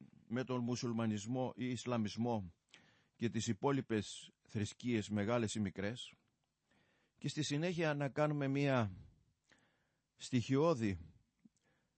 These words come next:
θρησκειοψυχολογική ανάλυση μεταξύ της χριστιανοφοβίας και της λεγόμενης Ισλαμοφοβίας. Θα αναφέρω, λοιπόν,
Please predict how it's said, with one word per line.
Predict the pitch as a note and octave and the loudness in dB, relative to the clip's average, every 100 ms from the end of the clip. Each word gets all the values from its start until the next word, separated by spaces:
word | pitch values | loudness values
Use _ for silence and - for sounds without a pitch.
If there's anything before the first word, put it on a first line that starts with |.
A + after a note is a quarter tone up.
| _ | _
θρησκειοψυχολογική | - A#2 B2 - B2 A2 A2+ A#2 A2+ A2 C3 E3 | -8 -2 -2 0 0 0 0 2 2 0 -2 -2
ανάλυση | D3+ C3+ D3+ A#2 G2 G#2+ B2 - _ _ _ _ _ _ _ _ _ _ _ _ _ _ _ _ _ _ _ _ _ - | 0 2 2 0 -2 -6 -8 -10 _ _ _ _ _ _ _ _ _ _ _ _ _ _ _ _ _ _ _ _ _ -2
μεταξύ | A2 C3+ - F3 F3+ | 0 0 0 -2 0
της | D3+ C3+ - - _ _ _ _ _ _ _ _ _ _ - - | 0 0 -2 -8 _ _ _ _ _ _ _ _ _ _ -20 -14
χριστιανοφοβίας | - D3 - C3 B2+ A#2 A#2 G2+ C#3+ C3 B2 - - D#3 _ _ _ _ _ _ _ | 0 0 2 0 2 2 2 2 2 0 -2 -6 -14 -18 _ _ _ _ _ _ _
και | - C3+ | -4 -4
της | - C3 A2+ - - - | 0 0 0 -4 -12 -4
λεγόμενης | A2+ A#2+ C3 C#3+ C3 B2 A2+ - - | 0 2 2 4 4 4 2 -2 -2
Ισλαμοφοβίας. | C3+ - A#2+ G#2+ G#2+ G2+ F2+ F#2+ E2+ D#2+ - - _ - _ _ _ _ _ _ _ _ _ _ _ _ - _ _ _ _ _ _ _ _ _ _ _ _ _ | 0 2 2 4 4 0 0 0 -2 -4 -10 -18 _ -20 _ _ _ _ _ _ _ _ _ _ _ _ -20 _ _ _ _ _ _ _ _ _ _ _ _ _
Θα | _ D#3 D#3 | _ 0 0
αναφέρω, | D3+ C#3+ D3 F#3+ F3 A2 - | 2 0 0 2 2 -2 -4
λοιπόν, | B2+ - D3 D#3 D#3 | -6 2 4 4 2